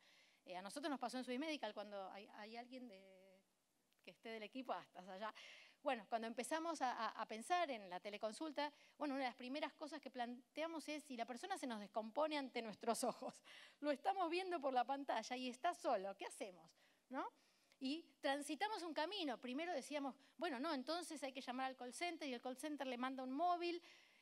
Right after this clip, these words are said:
Y nos dimos cuenta que en un momento estábamos entrando en un círculo del que nunca íbamos a salir y, y esto ya no era una teleconsulta. Estábamos, eh, en, en otro lugar. Entonces, este equilibrio y este sentarse a reflexionar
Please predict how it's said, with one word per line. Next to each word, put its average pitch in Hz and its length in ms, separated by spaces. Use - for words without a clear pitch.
Y 277 100
nos 262 80
dimos 370 220
cuenta 381 260
que 254 60
en 262 80
un 302 60
momento 320 300
estábamos 269 460
entrando 269 500
en 240 120
un 233 100
círculo 269 400
del 190 180
que 196 120
nunca 240 320
íbamos 247 320
a - 20
salir 247 400
y, - 100
y 240 80
esto 269 160
ya 226 160
no 185 100
era 226 380
una 160 160
teleconsulta. 165 720
Estábamos, 262 580
eh, 247 300
en, 202 200
en 214 140
otro 254 240
lugar. 226 420
Entonces, 277 460
este 320 240
equilibrio 294 600
y 254 80
este 254 160
sentarse 254 560
a - 20
reflexionar 208 840